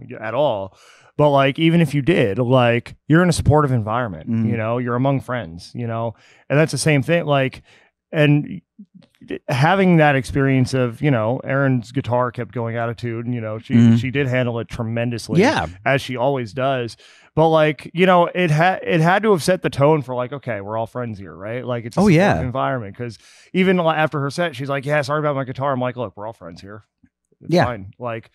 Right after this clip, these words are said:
Speaker 1: thanks for being here. Like, that's the important thing.
Speaker 2: Yeah.
Speaker 1: You know, like, you're here, you killed it. <laughs> Like, you know, equipment's gonna do what equipment's gonna do, you know?
Speaker 2: Yep.
Speaker 1: And that's the
Speaker 2: <laughs>
Speaker 1: thing.
Speaker 2: As, as personified by the experience we had before we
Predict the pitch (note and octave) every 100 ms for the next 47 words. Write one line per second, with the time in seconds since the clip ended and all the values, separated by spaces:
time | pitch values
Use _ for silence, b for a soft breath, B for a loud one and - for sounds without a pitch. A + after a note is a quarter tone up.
0 | _ C3 C3 B2+ B2 D#3 C#3+ G#2+ F#2+ F#2
1 | A#2 B2 A#2+ C3 B2 G#2 C3+ F#2+ F2+ E2
2 | C3+ G3 B2+ B2+ C3 B2 - b b -
3 | B2 A2+ B2 D3+ - _ - A2+ - B2+
4 | D3+ F3+ - C#3+ C3+ B2+ - - F#3 F3+
5 | D3 D3+ D#3+ B B - D#3 D#3 E3+ E3+
6 | C#3 E3 D#3+ C#3+ D#3+ D3 - D3+ D3 B2
7 | D3+ B2+ E3+ B2+ B2 C3+ G3 G#2+ B B
8 | B D#3+ D#3+ E3 D#3 D#3+ F3+ E3 B2 B2+
9 | A#2+ A2+ G#2+ - A2+ G#2+ G#2+ G#2 G#2 G2
10 | G2 F#2+ F#2 - G2+ G2+ G2+ G2+ G2 G2
11 | F#2 G#2 G2 F#2+